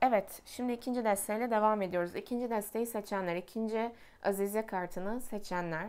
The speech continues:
abonelerimdeki, e, niyetime uygun kişiler ve enerjiler için bakalım.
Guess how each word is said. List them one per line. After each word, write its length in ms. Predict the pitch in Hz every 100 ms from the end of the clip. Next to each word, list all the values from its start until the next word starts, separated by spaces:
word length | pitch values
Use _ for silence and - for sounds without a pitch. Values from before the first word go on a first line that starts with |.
| -
abonelerimdeki, 1000 | 196 214 214 208 202 202 196 - 202 226 - - - -
e, 300 | 185 185 185
niyetime 580 | 214 214 - 185 180
uygun 420 | - 196 196 196 202
kişiler 420 | - 202 196 196
ve 40 |
enerjiler 580 | - 190 190 190 190 190
için 260 | 180 208 214
bakalım. 420 | 214 202 170